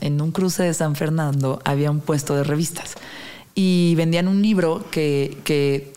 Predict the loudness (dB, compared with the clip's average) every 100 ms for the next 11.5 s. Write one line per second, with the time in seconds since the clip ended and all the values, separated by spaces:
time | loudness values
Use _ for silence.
0 | -12 -2 0 0 -2 -2 0 0 -2 -4
1 | -6 -4 -4 -4 -8 -16 -18 -10 -4 -2
2 | -2 -2 -2 -2 -2 0 0 0 -2 -2
3 | -2 0 -2 -4 -6 -6 -4 -4 -2 -2
4 | 0 0 0 -2 0 -2 -2 -2 -2 -2
5 | -2 -2 -2 -2 0 -2 -4 -4 -4 -4
6 | -2 0 0 0 -2 -2 -4 -2 -2 -2
7 | -2 -2 -2 0 0 0 0 0 0 0
8 | -2 -4 -10 -2 0 0 -4 -6 -10 -12
9 | -12 -12 -12 -2 0 2 2 2 0 -2
10 | -2 0 2 2 0 0 0 0 0 0
11 | 0 0 2 0